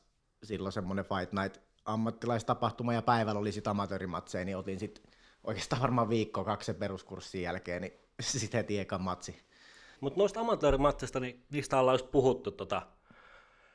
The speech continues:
Speaker 2: niinku äijäkin kanssa, et eihän niillä ole niinku mitään merkitystä. Niitähän kannattaisi ottaa niinku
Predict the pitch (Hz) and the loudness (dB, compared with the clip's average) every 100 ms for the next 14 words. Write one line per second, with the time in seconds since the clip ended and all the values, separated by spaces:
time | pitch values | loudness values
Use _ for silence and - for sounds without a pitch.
0 | _ _ _ - 101 101 107 107 95 98 | _ _ _ -6 -2 0 4 4 4 -2
1 | - 101 95 101 - - - - - 196 | -2 0 0 -4 -8 -20 -20 -6 0 6
2 | 196 151 135 120 127 131 117 113 120 95 | 8 8 4 4 2 4 4 4 2 0
3 | 87 92 151 151 139 131 135 135 - 127 | -6 -2 0 2 0 -2 -4 -4 -4 -2
4 | 123 127 127 | -2 -4 -8